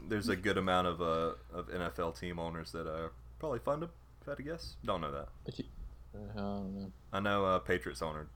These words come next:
Speaker 1: did, so there, I'm sure there's others, but it doesn't matter.
Speaker 2: Yeah.
Speaker 1: Uh, but anyway, good news for us.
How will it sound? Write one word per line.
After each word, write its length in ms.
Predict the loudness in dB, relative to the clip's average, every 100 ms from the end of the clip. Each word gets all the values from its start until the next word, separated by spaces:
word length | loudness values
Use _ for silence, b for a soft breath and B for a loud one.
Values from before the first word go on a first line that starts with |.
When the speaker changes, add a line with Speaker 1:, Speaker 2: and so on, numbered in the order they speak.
| -10
Speaker 1:
did, 320 | -6 -6 -6 -8
so 240 | -6 0
there, 120 | 2
I'm 100 | 2
sure 180 | -2 -2
there's 160 | 0 0
others, 280 | -2 -4 -2
but 180 | -2 0
it 80 | -2
doesn't 200 | -2 -4
matter. 220 | -8 -10 -14 -4
Speaker 2:
Yeah. 260 | 4 6 4 0 -14 -14 -12 -4 6
Speaker 1:
Uh, 380 | 10 10 10 6 -4 -6 -10 -4 0
but 180 | 2
anyway, 320 | 4 4 4 2
good 160 | 4
news 180 | 4 2
for 140 | -2 -6
us. 220 | -8